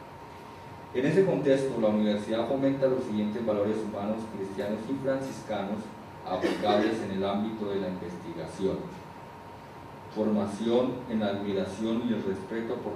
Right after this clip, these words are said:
todas las formas de vida que contiene la naturaleza. Promoción de acciones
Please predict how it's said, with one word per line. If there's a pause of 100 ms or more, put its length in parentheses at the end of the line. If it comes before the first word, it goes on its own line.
todas
las
formas
de
vida
que
contiene
la
naturaleza. (1120)
Promoción
de
acciones